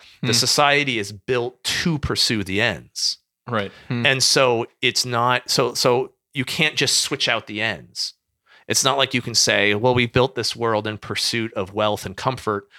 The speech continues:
Speaker 1: but really we should be pursuing Jeus-, Jesus. So let's just insert Jesus there instead, but keep the world." It's like, well, no, if we were, if we're pursuing communion with God, we would have built a different world. And if we decide to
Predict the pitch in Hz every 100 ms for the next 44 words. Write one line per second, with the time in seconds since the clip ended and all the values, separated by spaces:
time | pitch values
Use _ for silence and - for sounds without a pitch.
0 | - 123 135 202 226 139 123 123 110 117
1 | - 117 113 131 147 - - 151 117 92
2 | 107 113 - 110 120 110 110 98 117 110
3 | 98 110 98 - 139 110 104 - - 131
4 | - 107 123 95 123 _ _ _ _ _
5 | _ - 135 113 131 175 143 - 127 120
6 | 117 123 139 - 135 - 117 - 123 120
7 | 117 117 107 101 - 123 110 107 107 98
8 | 95 95 98 90 82 73 69 _ _ -
9 | - - 104 117 120 131 117 - 123 127
10 | 117 110